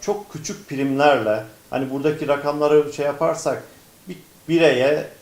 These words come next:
e, on, on beş bin lira civarında yapacağı bir yıllık tamamlayıcı sağlık sigortasıyla bir yıllık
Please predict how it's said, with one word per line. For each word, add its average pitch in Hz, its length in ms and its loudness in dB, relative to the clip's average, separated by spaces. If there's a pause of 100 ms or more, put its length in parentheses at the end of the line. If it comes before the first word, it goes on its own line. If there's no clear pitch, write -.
e, 123 400 -2
on, 160 240 2
on 160 240 0
beş 151 260 -2
bin 139 100 -2
lira 135 200 0
civarında 127 520 4
yapacağı 120 480 -2 (120)
bir 170 180 -2
yıllık 131 360 -4
tamamlayıcı 123 500 -4
sağlık 127 380 -2
sigortasıyla 107 880 -6 (480)
bir 175 200 -2
yıllık 151 680 0